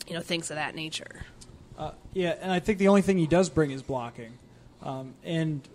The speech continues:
Speaker 2: Pat Shurmur was the same one that said he wanted to get Latavius more involved, and then they gave
Speaker 1: Mm-hmm.
Speaker 2: Dalvin Cook all the carries.
Speaker 1: Yeah.
Speaker 2: So, <laughs> I mean
Speaker 1: And, and the thing with Treadwell, like, we talk about Diggs having issues with separation. That was, like, Treadwell's number one problem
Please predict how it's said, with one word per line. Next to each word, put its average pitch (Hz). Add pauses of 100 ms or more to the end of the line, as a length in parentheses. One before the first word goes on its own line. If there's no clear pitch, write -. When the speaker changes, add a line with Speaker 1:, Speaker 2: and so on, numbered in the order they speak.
Speaker 2:
Pat 208
Shurmur 180
was 147
the 151
same 151
one 147
that 143
said 156
he 151
wanted 160
to 156
get 160
Latavius 160
more 147
involved, 135
and 160
then 160
they 156
gave -
Speaker 1:
Mm-hmm. 151
Speaker 2:
Dalvin 143
Cook 151
all 135
the 131
carries. 120
Speaker 1:
Yeah. 208
Speaker 2:
So, -
<laughs> 247
I 185
mean 202
Speaker 1:
And, 190
and 330
the 349
thing 415
with 415
Treadwell, 165
like, 113
we 208
talk 220
about 185
Diggs 180
having 214
issues 208
with 208
separation. 202
That 208
was, 277
like, 208 (200)
Treadwell's 196
number 185
one 190
problem 156